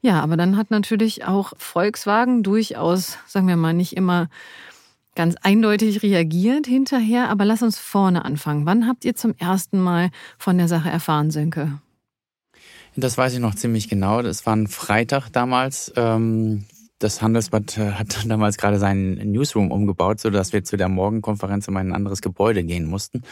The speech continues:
Speaker 2: Und in dieser Konferenz war aber Dieselgate überhaupt gar kein Thema. Das, äh, kam nicht vor. Davon wurden wir erst abends überrollt.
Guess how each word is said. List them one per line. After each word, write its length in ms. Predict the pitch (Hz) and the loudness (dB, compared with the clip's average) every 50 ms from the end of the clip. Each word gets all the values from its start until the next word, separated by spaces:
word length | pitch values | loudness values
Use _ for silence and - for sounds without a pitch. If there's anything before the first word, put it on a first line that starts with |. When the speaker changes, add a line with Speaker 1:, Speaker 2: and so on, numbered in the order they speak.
| - - - - - - - - | -18 -18 -16 -16 -16 -18 -14 -8
Speaker 2:
Und 180 | - 123 113 - | -6 -6 -2 0
in 120 | 135 147 | 0 0
dieser 280 | 151 143 131 131 131 123 | 0 0 0 0 0 0
Konferenz 640 | 113 - 123 113 110 110 101 107 123 139 147 - - | 0 0 -2 0 0 0 0 0 0 -2 -2 -4 -2
war 200 | 127 120 117 107 | -2 -2 0 -2
aber 400 | 104 110 110 113 110 110 107 107 _ _ _ _ _ _ - - - - - - _ _ _ _ _ _ _ - | -2 -2 -2 0 0 -2 -2 -4 _ _ _ _ _ _ -20 -20 -20 -20 -20 -20 _ _ _ _ _ _ _ -2
Dieselgate 880 | 113 110 113 113 113 104 - - 104 113 113 - - - - - - _ _ _ _ _ _ - - | 0 0 2 0 0 0 0 0 0 0 -2 -4 -8 -10 -12 -12 -14 _ _ _ _ _ _ -14 -8
überhaupt 300 | - 131 123 117 110 - | -2 0 2 2 2 2
gar 140 | - 107 98 | 0 0 0
kein 160 | - 104 101 | 2 2 0
Thema. 320 | 95 - 107 87 80 82 82 - - | 2 0 0 0 -2 -4 -8 -10 -8
Das, 240 | - 101 - - | -6 -6 -6 -4
äh, 300 | - - 98 92 92 101 - - | -2 -2 0 0 -2 -4 -8 -8
kam 240 | - - 107 101 101 | -4 0 2 2 2
nicht 160 | 101 101 - | 0 0 -2
vor. 280 | - - 113 123 123 120 | -2 0 2 2 2 2
Davon 480 | 113 104 110 107 101 - 113 113 110 | 2 0 0 0 0 2 0 2 2
wurden 280 | 104 110 107 107 107 101 | 2 4 4 4 2 2
wir 260 | 104 101 98 98 101 - - - - - _ | 2 0 0 -2 -4 -6 -12 -20 -20 -16 _
erst 260 | - 110 98 - - | -4 -4 -2 -2 0
abends 300 | 95 90 87 87 80 - | 0 0 2 0 0 -2
überrollt. 500 | - 73 69 76 78 - - - - - | -2 -4 -4 -4 -6 -10 -12 -14 -18 -20